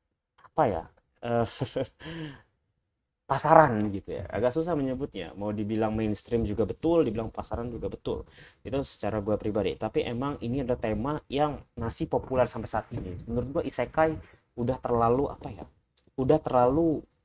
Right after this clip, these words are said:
gini-gini terus gitu kan. Jadi nggak ada seru-serunya lagi. Dan juga setiap ada anime yang konsepnya itu adalah fantasi, orang itu pasti jurusnya ke isekai. Padahal nggak ada isekainya ini, bos, ya kan. Banyak yang bilang ke gua, "Nih anime isekai." Padahal genrenya udah jelas, nggak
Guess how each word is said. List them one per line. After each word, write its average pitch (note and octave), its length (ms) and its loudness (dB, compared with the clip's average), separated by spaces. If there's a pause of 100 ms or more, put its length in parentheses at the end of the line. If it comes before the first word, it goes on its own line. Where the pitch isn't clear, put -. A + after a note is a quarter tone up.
(380)
gini-gini C3 400 4
terus C#3+ 400 -2
gitu - 160 -14
kan. - 240 -16
Jadi C3+ 80 -4
nggak A2+ 160 0
ada G2+ 80 -4
seru-serunya A2 480 -2
lagi. G#2 400 -6 (320)
Dan A#2 240 2
juga C#3+ 240 4
setiap E3+ 400 -6
ada A#2 240 0
anime A#2 420 0
yang A2+ 60 -4
konsepnya A2+ 560 -2
itu - 240 -4
adalah G#2 180 0
fantasi, G#2 640 -4
orang C#3+ 240 -6
itu B2 160 -10
pasti C3 240 -6
jurusnya B2+ 240 -4
ke - 80 -8
isekai. G2 400 -4
Padahal C#3 480 -2
nggak A2+ 180 -2
ada D3 60 -2
isekainya A#3 640 2
ini, D4 160 0
bos, D#4+ 420 -2
ya - 140 -16
kan. - 100 -14 (460)
Banyak D3+ 320 0
yang C#3 80 -2 (160)
bilang A#2 180 2
ke A#2+ 140 -2
gua, A2 240 0
"Nih A#2 80 -4
anime A#2 640 -2
isekai." G#2 560 -4
Padahal G#2+ 240 -4
genrenya G#2+ 500 -4
udah F2+ 140 -10
jelas, A#2+ 400 -2
nggak D#2+ 100 -6